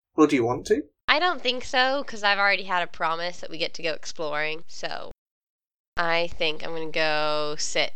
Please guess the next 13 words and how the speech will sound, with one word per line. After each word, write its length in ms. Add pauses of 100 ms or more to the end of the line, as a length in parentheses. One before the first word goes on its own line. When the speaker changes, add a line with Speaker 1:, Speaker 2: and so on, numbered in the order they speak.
Speaker 2:
with 200
the 120
Weaver 640
in 240
the 100
really 320
warm 360
cart 340 (420)
and 520
read 280
more 300
s-, 200 (120)
recipes 680